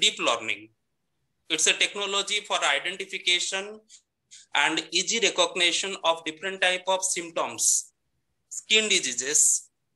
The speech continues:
of premature delivers or newborn babies under guidance of Doctor Santosh Panda, kims Medical College, Bhubaneswar, S C B Medical College, Cuttack, and a few physicians, uh, nearby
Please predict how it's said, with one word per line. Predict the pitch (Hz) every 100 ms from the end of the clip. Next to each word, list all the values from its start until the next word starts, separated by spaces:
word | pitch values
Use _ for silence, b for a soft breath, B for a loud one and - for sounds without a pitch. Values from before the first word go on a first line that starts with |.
| _ -
of | 165 160
premature | 170 185 180 175 180
delivers | 151 151 160 180 202 - - - _ _ _ _ _ _ _ -
or | 147
newborn | 160 170 160 156 139
babies | 117 110 104 - -
under | 143 165
guidance | 156 147 151 165 170
of | 170 160 - - - _ _ _
Doctor | 139 135 151
Santosh | - 135 160 156
Panda, | 160 151 160 156 -
kims | 151 156 165
Medical | 139 143 147 143
College, | 127 135 147
Bhubaneswar, | 127 131 135 143 - 160 165 - B -
S | 147
C | -
B | 180 185
Medical | 160 156 156
College, | 147 139 143 131 - 143 _ _ _ 131
Cuttack, | 127 165 - - _ _ _ _ -
and | 147 151
a | 156 151 -
few | 190 196 196 - - -
physicians, | 165 160 190 190 185 190 - - B B _ -
uh, | 135
nearby | 135 151 156 160 156 160 156